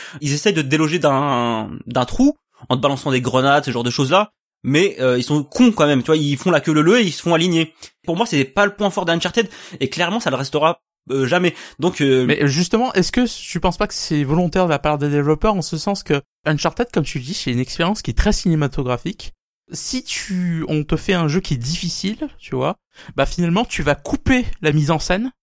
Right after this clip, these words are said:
Speaker 2: Tu seras plus dans Indiana Jones, en fait, tu vas recommencer en, certains passages en boucle, et finalement, tu verras plus, euh, tout le côté spectaculaire du jeu qui est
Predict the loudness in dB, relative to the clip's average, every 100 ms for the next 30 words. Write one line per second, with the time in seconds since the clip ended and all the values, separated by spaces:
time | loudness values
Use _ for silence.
0 | _ -8 -2 0 2 2 2 2 4 2
1 | 4 0 0 -2 0 0 2 2 0 0
2 | -2 -2 -4 -4 -2 -2 0 0 0 0
3 | 2 0 -2 -14 -14 -8 -4 0 2 2
4 | 0 0 -2 0 2 0 0 2 4 6
5 | 6 4 2 0 -2 _ _ _ -6 -2
6 | 0 2 4 2 -2 0 0 0 0 0
7 | 0 0 -2 -2 -4 0 0 0